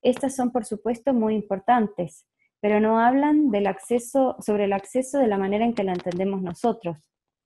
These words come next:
Y en la meta once punto cuatro, el indicador trata sobre el gasto en museos, archivos y sitios patrimoniales, pero no en las bibliotecas, porque el marco estadístico de la unesco coloca a nuestras instituciones en la misma categoría que el,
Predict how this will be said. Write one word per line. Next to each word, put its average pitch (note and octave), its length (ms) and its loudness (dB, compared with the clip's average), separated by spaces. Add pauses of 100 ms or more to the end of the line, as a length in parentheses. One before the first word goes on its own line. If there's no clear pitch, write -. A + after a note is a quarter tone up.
(560)
Y G#3 80 2
en G#3+ 80 4
la G#3 80 4
meta B3+ 380 4
once B3+ 240 0
punto A#3 400 -2
cuatro, A#3 560 0 (160)
el G3+ 160 2
indicador A3 600 2
trata B3+ 300 0
sobre F#3+ 300 -4
el F#3+ 100 -2
gasto G#3 580 0
en F#3+ 200 -2
museos, G3+ 760 0
archivos G3+ 720 -4
y F3 60 -8
sitios G#3+ 320 -6
patrimoniales, A#3 880 -2 (360)
pero G#3 200 2
no A3+ 200 4
en A#3+ 80 2
las A3+ 120 0
bibliotecas, F#3 800 -4 (440)
porque G3+ 260 0
el G3+ 80 0
marco A#3 280 0
estadístico A3 560 -2
de G3+ 80 2
la G#3 120 0
unesco A3+ 360 -4
coloca G#3 380 -2
a - 20 0
nuestras G3+ 420 -6
instituciones A3 840 -6
en G3 100 -4
la F#3+ 80 -2
misma G#3 300 -2
categoría G#3 640 0
que G3 120 -4
el, F3+ 380 -4